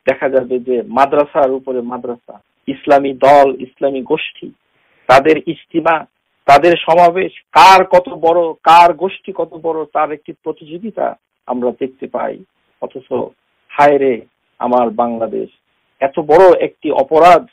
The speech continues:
তারা করেছে বাংলাদেশে, যেখানে নব্বই শতাংশ মানুষ তাওহীদের, এ, ধারী ইসলাম মুসলিম। তাদের ভিতরে পদ্মা সেতুর দুইটি গরু জবাই করে তারপরে পদ্মা নদীর কাছে, পানির কাছে আত্মসমর্পণ করেছে আমার দেশ,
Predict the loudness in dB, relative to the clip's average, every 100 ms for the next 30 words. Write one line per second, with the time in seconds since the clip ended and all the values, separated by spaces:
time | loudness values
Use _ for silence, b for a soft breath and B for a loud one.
0 | _ -2 0 0 -4 -8 -8 -12 -8 -4
1 | -4 -4 -6 -8 -14 -14 -12 -10 -6 -6
2 | -8 _ _ -4 -2 -4 -6 -6 -6 -6
3 | -12 -6 -4 -4 -8 -14 _ _ _ _
4 | 2 2 2 -4 -2 -2 -4 -12 _ _
5 | _ -4 -2 -2 -4 -4 -4 -10 _ 0
6 | 0 0 -10 -10 -10 -18 -18 -18 _ _
7 | _ -6 -4 -4 -6 -8 -8 -8 -2 -4
8 | 0 0 0 -4 -6 -8 -8 _ _ _
9 | -8 -8 -6 -8 -6 0 2 4 2 2
10 | 2 0 -2 -4 -4 _ _ _ -4 -4
11 | -2 -4 0 -2 0 -2 -2 -6 -6 -8
12 | -6 -10 -8 -10 -10 _ -4 -2 -2 -2
13 | -4 -2 -6 -6 -10 -8 -8 -8 -12 -14
14 | -10 -8 -8 -8 -8 -4 -4 -6 -14